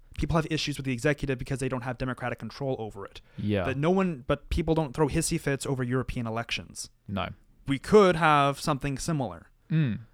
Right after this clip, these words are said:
Speaker 1: We
Speaker 2: Mm,
Speaker 1: could have
Speaker 2: okay.
Speaker 1: a glo-, we could have global elections with a global executive and global parliament
Speaker 2: Yeah.
Speaker 1: that are accountable to the people.
Speaker 2: Mm. You know what? That's actually a good idea. It could be, you know, it's, it's a suggestion, definitely a suggestion. And no, that is something interesting.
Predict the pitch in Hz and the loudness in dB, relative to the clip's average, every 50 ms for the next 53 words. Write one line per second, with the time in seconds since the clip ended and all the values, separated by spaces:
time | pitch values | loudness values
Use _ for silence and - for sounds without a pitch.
0 | - - 180 185 143 151 147 156 143 143 135 - 135 139 123 160 160 147 165 156 | -10 -6 -2 0 2 2 4 4 2 2 2 2 2 2 2 4 4 6 6 4
1 | 143 131 139 151 156 160 147 151 139 135 135 143 123 - - - 139 123 123 127 | 4 4 4 4 6 6 6 6 4 4 4 2 2 2 0 -2 -2 -2 -2 -2
2 | 120 120 131 127 131 113 127 131 135 135 131 131 127 123 123 110 127 135 135 - | -4 -4 -6 -6 -4 -2 0 0 0 2 2 2 0 0 0 0 0 -2 -2 -2
3 | - 135 131 120 120 120 113 120 123 113 117 117 - - 127 127 117 113 101 78 | -2 -2 -2 -2 -2 -4 -4 -2 -4 -4 -4 -4 -2 0 2 2 2 0 -4 -6
4 | 71 - - - _ _ _ _ - 120 117 120 113 - 123 123 120 120 120 120 | -12 -14 -18 -20 _ _ _ _ -12 -8 -6 -4 -2 0 2 4 4 6 4 4
5 | - - 139 135 135 139 - 131 123 127 120 110 - - - - 131 123 120 117 | 2 0 -2 -2 0 -2 -2 -2 -2 -2 -2 -2 -2 -4 -4 -2 -2 0 0 -2
6 | 107 117 120 120 123 113 - - 143 139 - - 82 - - - - _ _ _ | -4 -6 -6 -6 -4 -4 -4 -4 -4 -4 -6 -8 -12 -14 -16 -20 -20 _ _ _
7 | _ - 127 139 143 117 95 87 - - - _ - - 107 147 143 110 107 95 | _ -8 -6 -4 -2 -2 -4 -4 -6 -12 -20 _ -6 -4 -2 0 0 0 0 0
8 | - - 104 107 - - - - - - - - - - - - - - 101 98 | -2 -2 -6 -6 -8 -10 -12 -12 -12 -12 -12 -12 -12 -12 -12 -12 -10 -10 -8 -8
9 | 98 98 - _ - - - - 120 - - 156 143 - 113 123 127 120 - - | -10 -10 -14 _ -20 -10 -6 -4 -2 0 0 0 0 2 4 4 4 4 4 2
10 | 117 - - - 117 - - 104 98 - 113 110 135 - - - 95 120 113 - | 0 -2 -2 -2 -2 -2 -2 -2 -2 0 2 2 2 0 -2 -4 -4 -4 -4 -6
11 | - 110 - - 95 90 - - - 104 107 - - - - - - _ - 95 | -6 -6 -4 -4 -6 -8 -8 -8 -8 -8 -6 -8 -8 -10 -10 -10 -12 _ -8 -6
12 | 90 87 87 95 95 - - - _ _ _ _ _ _ - - - 117 104 90 | -6 -4 -6 -6 -8 -12 -16 -20 _ _ _ _ _ _ -8 -4 -2 -2 -2 -2
13 | - - 101 98 - 92 92 101 98 110 107 - - - - | -4 -6 -6 -6 -6 -8 -6 -4 -4 -4 -4 -6 -8 -10 -10